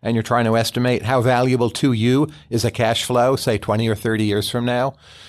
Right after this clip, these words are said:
But if you're asking a question for all of society, and if you apply a discount rate of, you know, five percent, seven percent, whatever it's gonna be,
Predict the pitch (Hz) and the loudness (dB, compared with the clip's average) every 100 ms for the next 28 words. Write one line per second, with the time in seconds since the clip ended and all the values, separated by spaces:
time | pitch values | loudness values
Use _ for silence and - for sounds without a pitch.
0 | - 147 127 143 139 156 151 160 147 143 | -8 -4 -2 2 2 2 2 0 -2 -2
1 | 156 147 151 139 - 120 - 131 139 143 | 0 0 0 -2 -2 -2 0 2 4 2
2 | - 117 - 127 135 117 107 - - - | -2 -4 0 2 2 0 -2 -6 -20 -20
3 | - - 117 - 123 127 139 135 127 113 | -16 -6 -4 -2 -4 0 2 2 2 0
4 | 165 - 139 101 120 117 113 110 107 117 | -2 0 -2 0 0 -2 -4 -6 -4 -2
5 | 113 98 107 123 127 - 123 101 113 113 | -4 -2 -2 -2 -4 -4 -4 -2 -2 -4
6 | 120 110 131 110 104 120 120 117 127 120 | -4 -4 -4 -2 -2 -2 -2 -4 -2 -2
7 | 123 151 127 | 0 -2 -4